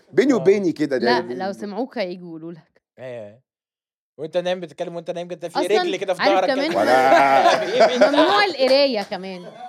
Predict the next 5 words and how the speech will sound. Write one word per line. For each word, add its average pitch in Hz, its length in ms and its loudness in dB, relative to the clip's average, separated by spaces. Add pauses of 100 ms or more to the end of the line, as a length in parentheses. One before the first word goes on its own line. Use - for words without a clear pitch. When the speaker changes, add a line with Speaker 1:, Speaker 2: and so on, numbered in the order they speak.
(140)
Speaker 3:
ممنوع 254 380 0
القراية 339 680 2
وإنك 254 320 -2
تسمع 285 340 -8
مزيكا. 190 400 -14